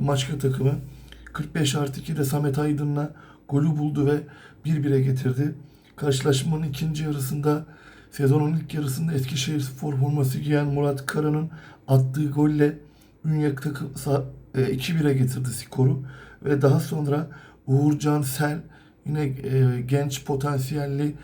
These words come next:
Bolu Spor altyapısından yetişmiş Uğurcan altmış sekizinci dakikada attığı golle skoru belirledi ve, e, bu skorla birlikte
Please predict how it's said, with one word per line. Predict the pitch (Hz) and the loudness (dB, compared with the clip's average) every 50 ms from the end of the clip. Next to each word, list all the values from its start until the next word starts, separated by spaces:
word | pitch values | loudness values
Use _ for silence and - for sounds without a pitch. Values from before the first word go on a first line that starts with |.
| - - - - - | -20 -20 -20 -12 -4
Bolu | 156 151 151 143 | 0 2 4 4
Spor | 135 131 - - 147 139 | 4 2 0 2 4 6
altyapısından | 139 135 131 - 139 131 - - 151 151 147 143 143 | 6 4 4 0 -4 -6 -6 -6 -6 -4 -2 0 0
yetişmiş | 139 135 131 131 127 - 143 131 - - | 0 0 0 -2 -4 -4 -4 -6 -4 -2
Uğurcan | 135 135 135 135 131 131 151 156 165 165 - - - - - - - - | 0 2 4 4 4 4 2 2 0 -2 -6 -10 -18 -20 -20 -14 -8 -6
altmış | 135 131 131 160 135 131 | -6 -4 -2 -4 -4 -2
sekizinci | 160 151 135 139 139 147 151 147 147 147 | -2 -2 -2 0 0 0 0 0 0 0
dakikada | 143 131 131 - - 143 143 139 | 0 0 0 0 0 2 4 4
attığı | 139 131 135 - 151 147 - | 4 2 2 -2 -4 -4 -2
golle | - 151 151 151 151 139 | -2 -2 0 0 0 0
skoru | 131 131 - - 156 147 151 151 156 - - | -2 -4 -4 -4 -2 -2 -2 -4 -6 -4 0
belirledi | 139 131 131 135 131 127 127 131 131 151 156 - - - - - - - - | 2 4 6 6 6 6 6 4 4 2 0 -2 -6 -10 -16 -20 -20 -18 -2
ve, | 143 131 147 151 156 - - - - - - - - - - - - - - _ _ - | 2 4 4 4 4 0 -6 -12 -20 -20 -20 -20 -20 -20 -20 -20 -20 -20 -20 _ _ -2
e, | 135 131 131 131 127 127 123 127 131 131 131 131 131 127 127 127 131 131 | 2 4 6 6 6 6 4 4 4 4 6 6 6 6 6 4 4 2
bu | 165 165 | 2 0
skorla | - - - - - 151 143 139 143 139 139 | 0 -2 -4 -2 0 2 4 4 4 2 2
birlikte | 135 135 135 131 131 - 147 156 165 - | 0 -2 -2 -2 -2 -2 -2 -2 -2 -4